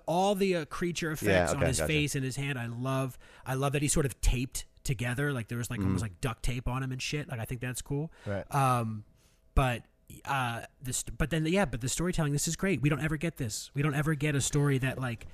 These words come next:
Speaker 1: pays off,
Speaker 3: Right.
Speaker 1: let alone one that, like, builds to something. I would have just liked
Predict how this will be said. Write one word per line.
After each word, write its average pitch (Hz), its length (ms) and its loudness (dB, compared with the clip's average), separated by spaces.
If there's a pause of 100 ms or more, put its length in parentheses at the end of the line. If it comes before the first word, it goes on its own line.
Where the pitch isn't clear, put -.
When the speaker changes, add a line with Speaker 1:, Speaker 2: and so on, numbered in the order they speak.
(100)
Speaker 1:
pays 139 320 8
off, 123 440 -2 (320)
Speaker 3:
Right. 98 100 4
Speaker 1:
let 147 140 8
alone 143 400 6
one 135 240 2
that, 123 180 -2
like, 117 300 -6 (400)
builds 131 600 2 (380)
to 151 100 0
something. 175 400 2
I 151 160 6
would 202 220 6
have 117 140 2
just 127 200 -2
liked 123 340 -6